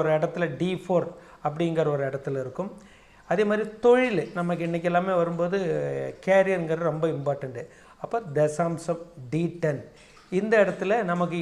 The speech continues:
எட்டாம் பாவம் என்ன மாதிரி அனுபவங்கள் கொடுக்கும். அப்போ அந்த இடத்துல எல்லாமே ஒரு தடை, ஒரு பிரச்சனைகள், ஒரு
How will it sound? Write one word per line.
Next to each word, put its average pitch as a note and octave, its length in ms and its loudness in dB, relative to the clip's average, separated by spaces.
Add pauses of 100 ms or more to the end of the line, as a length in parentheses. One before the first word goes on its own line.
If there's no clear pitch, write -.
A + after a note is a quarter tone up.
எட்டாம் E3 300 2
பாவம் D#3 280 4
என்ன D3+ 180 -4
மாதிரி D3+ 240 0
அனுபவங்கள் D3 560 2
கொடுக்கும். A#2+ 300 -10 (420)
அப்போ - 160 -6 (240)
அந்த E3 180 0
இடத்துல G#3+ 300 2
எல்லாமே B3+ 300 2
ஒரு A#3+ 100 2 (120)
தடை, G3 220 4 (420)
ஒரு G3+ 200 0
பிரச்சனைகள், F#3 560 0 (400)
ஒரு E3 120 6